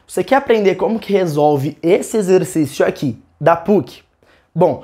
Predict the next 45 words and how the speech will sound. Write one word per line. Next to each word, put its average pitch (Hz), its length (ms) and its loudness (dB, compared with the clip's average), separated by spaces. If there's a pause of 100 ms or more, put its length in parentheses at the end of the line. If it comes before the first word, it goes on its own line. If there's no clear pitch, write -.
(120)
se - 140 -16
você 220 260 -6
quer 277 120 -6
aprender 208 380 0
como 233 260 -2
que - 100 -16
resolve 151 480 0
esse 143 140 -2
exercício 127 440 -6
da 175 80 0
puc, - 380 -4 (220)
faz - 240 -2
o - 20 -12
seguinte, 190 420 -2 (140)
fica 285 380 0
até - 200 0
o - 60 -2
final 180 320 0
dessa 190 180 -2
videoaula 143 520 2 (200)
que - 80 -10
eu 156 40 -8
tenho 165 160 -4
certeza 165 500 -4
que 156 140 -10
você 156 280 -4
vai 143 280 2
aprender 165 340 0
como 165 240 -6
que 131 60 -10
resolve, 147 480 2
porque - 240 -4
eu 190 40 -2
vou 180 120 0
responder 175 400 -2
ele 156 260 0
agora 139 480 2
mesmo 143 380 -2 (260)
com 151 180 2
você, 151 400 0 (160)
ok? 202 400 2
Então, 165 300 0 (300)
exercício 165 720 0
na 190 140 -2
tela 156 480 2